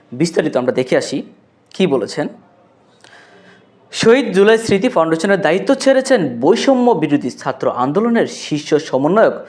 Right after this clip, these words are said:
সার্জিস আলম। বুধবার সকালেই সামাজিক যোগাযোগ মাধ্যমে ফেসবুকে দেওয়া এক পোস্টে এই তথ্য জানান তিনি। ফেসবুকে পোস্টে সার্জিস আলম লিখেছেন, "জুলাই শহীদ, শহীদ স্মৃতি ফাউন্ডেশনের সাধারণ সম্পাদকের দায়িত্ব আমি নেই।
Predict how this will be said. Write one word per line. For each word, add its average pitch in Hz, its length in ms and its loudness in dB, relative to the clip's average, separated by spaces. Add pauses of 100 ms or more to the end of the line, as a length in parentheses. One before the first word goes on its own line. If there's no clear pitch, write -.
(260)
সার্জিস 113 400 -8
আলম। 101 260 -8 (1120)
বুধবার 214 300 2
সকালেই 180 460 2
সামাজিক 151 520 0
যোগাযোগ 147 460 0
মাধ্যমে 131 540 0 (140)
ফেসবুকে 147 400 0
দেওয়া 123 360 2
এক 120 200 -4
পোস্টে 143 320 -2
এই 131 120 2
তথ্য 120 360 -6
জানান 120 260 -4
তিনি। 202 340 0 (600)
ফেসবুকে 214 380 4
পোস্টে 196 380 2
সার্জিস 165 340 2
আলম 165 240 2
লিখেছেন, 165 460 0 (560)
"জুলাই 233 360 2
শহীদ, 233 420 0 (920)
শহীদ 233 320 2
স্মৃতি 254 460 0
ফাউন্ডেশনের 156 560 2
সাধারণ 180 420 2
সম্পাদকের 147 540 0
দায়িত্ব 139 360 -2
আমি 123 320 -6
নেই। 127 480 0